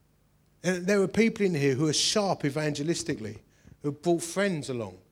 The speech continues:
'cause they just have that thing. There are other people who've got manual ability. We're gonna need you. There are other people who've got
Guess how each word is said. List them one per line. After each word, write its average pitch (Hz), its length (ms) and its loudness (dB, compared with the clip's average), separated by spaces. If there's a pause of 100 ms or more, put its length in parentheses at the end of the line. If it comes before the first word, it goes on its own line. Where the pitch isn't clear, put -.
(160)
'cause 151 140 -8
they 151 80 -4
just 156 220 -2
have 160 180 -4
that 147 260 -8
thing. 170 240 -4 (220)
There 151 100 -8
are 160 80 -8
other 190 140 -4
people 170 240 -2
who've 147 100 -2
got 160 160 0 (200)
manual 175 480 0
ability. 117 580 -4
We're 143 120 -6
gonna 165 200 -4
need 190 340 -2
you. 104 140 -14 (280)
There 156 100 -2
are 170 80 -4
other 202 120 -2
people 175 360 0
who've 151 100 0
got 156 240 0